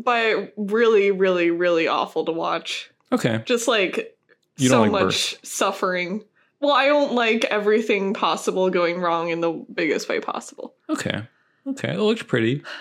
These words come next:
Speaker 2: <laughs>
Speaker 1: Yeah, when she's out on the mountain, it's really gorgeous.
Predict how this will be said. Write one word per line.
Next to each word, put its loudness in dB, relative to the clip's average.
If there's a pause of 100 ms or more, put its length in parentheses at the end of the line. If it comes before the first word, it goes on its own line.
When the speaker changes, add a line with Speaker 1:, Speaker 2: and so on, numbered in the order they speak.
(480)
Speaker 2:
<laughs> -8 (720)
Speaker 1:
Yeah, 4
when 2
she's 0
out 4
on 0
the 2
mountain, 0
it's -4
really 0
gorgeous. -4